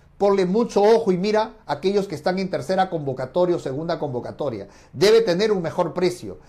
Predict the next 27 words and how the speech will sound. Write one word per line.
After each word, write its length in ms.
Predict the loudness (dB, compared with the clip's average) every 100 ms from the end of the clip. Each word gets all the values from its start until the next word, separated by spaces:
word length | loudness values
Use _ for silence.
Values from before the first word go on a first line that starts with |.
| -18
debe 280 | 0 2 4
tener 260 | 2 0 0
un 80 | -2
mejor, 240 | -4 -4
y 120 | -6
con 200 | -6 -4
lo 140 | -4 2
cual 200 | 2 2
te, 100 | -2
te, 400 | -8 -10 -10 -10
te 180 | -10 -10
genera 300 | -4 -2 -2
una 160 | -2
mayor 440 | -4 -4 0 2 2
rentabilidad, 840 | -2 -2 -4 -2 0 0 0 -4 -20 _ -20 -20 -8
mayor 240 | -2 0
rentabilidad 500 | 0 -2 0 0 0
con 160 | 0 -2
el 80 | 0
valor 280 | 2 2 0
comercial 480 | -4 -4 0 0
que 80 | -2
va 100 | -4
a 60 | -4
tener 200 | -6 -8
ese 140 | -10
inmueble. 360 | -10 -10 -12